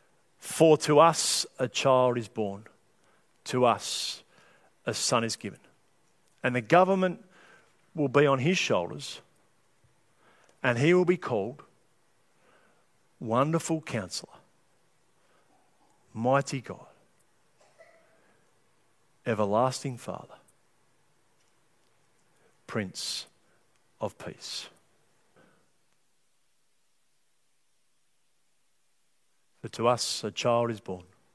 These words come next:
to us a son is given, and the government will be on his shoulders. And he will be called Wonderful Counselor, Mighty God,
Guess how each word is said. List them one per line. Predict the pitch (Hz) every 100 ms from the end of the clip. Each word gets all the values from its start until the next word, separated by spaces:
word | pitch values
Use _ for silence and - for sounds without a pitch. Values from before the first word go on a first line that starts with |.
| _ _ _ _ - - - - - _ _ _ -
to | 110
us | 113 113 - - - - -
a |
son | - - 123
is | 117
given, | - 90 - - _ _ _ _ _ _ _ _ _ _ _ _ _ _ _ _ _ -
and | 98
the |
government | 95 123 127 127 110
will | 117
be | 107
on | 110 107
his | 101
shoulders. | 101 87 90 117 - - - _ _ _ _ _ _ _ _ _ _ _ _ _ _ _ _ _ _ _ _ _ _ _ _ _ _ _
And | 107 101
he | 131
will | 143
be | 131
called | - 135 120 107 95
Wonderful | 107 120 131 - 131 -
Counselor, | - 104 - 117 127 123 _ _ _ _ _ _ _ _ -
Mighty | 95 107 123 - 131
God, | 95 82 95